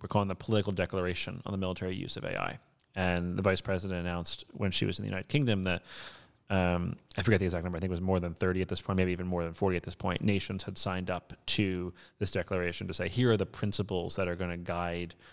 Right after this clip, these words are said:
um, our use of A I, uh, and make sure that we have, you know,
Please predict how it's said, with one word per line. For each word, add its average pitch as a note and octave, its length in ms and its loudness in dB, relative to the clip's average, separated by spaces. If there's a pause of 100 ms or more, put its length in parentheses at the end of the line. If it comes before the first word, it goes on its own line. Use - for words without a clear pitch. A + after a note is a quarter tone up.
(280)
um, F2 360 0
our G2 180 4
use F2+ 320 0
of F2 160 -2
A F2 140 0
I, E2 320 -4 (920)
uh, F#2 200 4
and G2 100 2
make F#2 160 2
sure F#2 140 0
that E2+ 100 -2
we F2 80 -2
have, E2 560 -8 (140)
you G2+ 100 -8
know, G2+ 160 -6